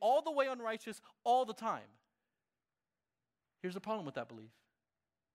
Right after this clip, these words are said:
It's not biblical. It, it does damage to the design of God in each and every one of us. And here's why I know that, because of the theology of the incarnation. Because of the wonder of his,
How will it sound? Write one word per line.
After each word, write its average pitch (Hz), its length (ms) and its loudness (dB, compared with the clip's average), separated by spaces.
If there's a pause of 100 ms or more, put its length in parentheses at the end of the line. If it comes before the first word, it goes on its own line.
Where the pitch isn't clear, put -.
(240)
It's - 100 -20
not 175 160 -10
biblical. 165 400 -14 (1700)
It, 208 180 0
it 208 60 0
does 247 160 2
damage 247 580 -4
to 269 80 -4
the 208 80 -14
design 247 640 0 (180)
of 190 160 2
God 254 380 2
in 226 100 -8
each 254 160 -10
and 240 100 -6
every 220 120 -6
one 233 180 -2
of 175 100 -2
us. 139 160 -2
And 202 100 -4
here's 254 300 0
why 262 260 6
I 220 100 -6
know 262 240 -4
that, 120 260 -10 (160)
because 202 220 -6
of 202 60 -8
the 185 80 0
theology 208 460 -2
of 180 80 -6
the 180 80 -8
incarnation. 160 500 -10 (1600)
Because 220 200 2
of 220 80 0
the 214 60 2
wonder 254 320 0
of 247 80 -2
his, 226 160 -4